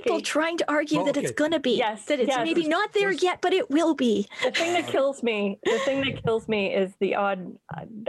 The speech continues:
Speaker 2: I don't know why I'm not naming names, but, um,
Speaker 3: <laughs>
Speaker 2: the, but the odd company or two, I, I, I shouldn't spe-, specify because this is a cliche. Um,
Speaker 3: There's a Rolls
Speaker 2: we're,
Speaker 3: Royce in it for you if you, if you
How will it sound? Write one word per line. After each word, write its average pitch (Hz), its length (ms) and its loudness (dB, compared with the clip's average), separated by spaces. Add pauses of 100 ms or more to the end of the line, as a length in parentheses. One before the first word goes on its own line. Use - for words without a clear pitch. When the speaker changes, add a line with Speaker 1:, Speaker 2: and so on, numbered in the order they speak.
Speaker 2:
I - 60 -2
don't 220 160 2
know 185 120 0
why - 180 -2
I'm - 180 -10 (140)
not 208 180 -10
naming 185 300 -10
names, 185 280 -12
but, 185 220 -2 (420)
um, 226 500 0
Speaker 3:
<laughs> - 140 -2
Speaker 2:
the, 214 680 0
but 214 240 -2 (240)
the 240 140 2
odd 226 240 0 (320)
company 214 360 0
or 190 140 4
two, 190 420 0 (140)
I, 240 180 0
I, 226 300 0
I 262 220 0
shouldn't - 460 -2
spe-, - 440 -6
specify 254 520 0
because 208 400 -2
this 220 200 -2
is 202 100 0
a 208 60 -2
cliche. 214 640 -2 (480)
Um, 208 840 0
Speaker 3:
There's 104 180 0
a 101 60 2
Rolls 107 320 0
Speaker 2:
we're, 294 120 2
Speaker 3:
Royce - 180 -2
in 104 60 0
it - 100 -6
for 95 200 -4
you 95 140 0
if 90 140 -8
you, 95 100 -2
if 90 100 -2
you 101 60 -4